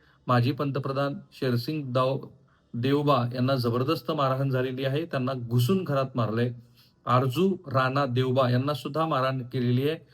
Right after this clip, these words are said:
आंदोलकांनी आरजा-, आरजू राणा देवबा यांना मारहाण केलेली आहे.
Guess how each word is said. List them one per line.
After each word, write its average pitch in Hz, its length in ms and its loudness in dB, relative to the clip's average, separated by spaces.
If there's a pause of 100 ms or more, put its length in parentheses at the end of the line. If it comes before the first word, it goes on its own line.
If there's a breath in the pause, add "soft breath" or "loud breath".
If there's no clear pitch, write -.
(180 soft breath)
आंदोलकांनी 147 720 0 (120)
आरजा-, 127 680 0
आरजू 127 340 -2
राणा 139 240 -2
देवबा 131 360 0
यांना 127 200 -2
मारहाण 123 340 -2
केलेली 135 320 -2
आहे. 160 140 -2